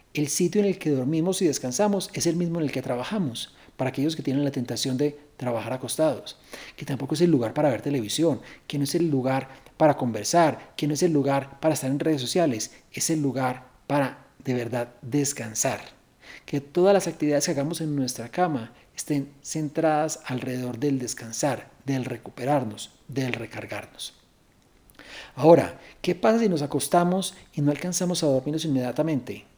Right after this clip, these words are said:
Hay una regla que es la regla de los veinticinco minutos. Si después de estar acostado veinticinco minutos tratando de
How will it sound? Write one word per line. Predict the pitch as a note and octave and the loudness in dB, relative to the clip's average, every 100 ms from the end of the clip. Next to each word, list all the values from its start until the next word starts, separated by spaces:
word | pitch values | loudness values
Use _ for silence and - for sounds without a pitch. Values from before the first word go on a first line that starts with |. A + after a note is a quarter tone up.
| _ _ _ _ _ - - - - | _ _ _ _ _ -20 -20 -20 -6
Hay | C#3 | 0
una | F3 | 2
regla | F3 F3 F3 | 4 4 2
que | - C#3+ | 2 0
es | C3 | 2
la | D3+ | 2
regla | D3 D3+ | 2 2
de | C#3 | 0
los | |
veinticinco | C3 B2 B2+ C3 E3 | 0 -4 -4 -4 -2
minutos. | E3+ G#3 G#3+ - - - _ | -2 -2 -4 -10 -12 -18 _
Si | - D3+ | -6 0
después | C#3 - - E3 | 0 0 -2 0
de | F3 | 2
estar | E3+ - E3 E3 - - | 0 4 4 2 -4 -12
acostado | - - - C#3 D3+ | -6 -4 -2 2 2
veinticinco | D#3 C3 C#3 C#3 D#3+ | 0 -4 -6 -6 -2
minutos | C#3 D3+ - - - _ - | -2 -2 -6 -10 -14 _ -10
tratando | - B2+ C3 C3+ D3+ | -6 -4 -4 -2 0
de | C#3+ C3+ | 0 -2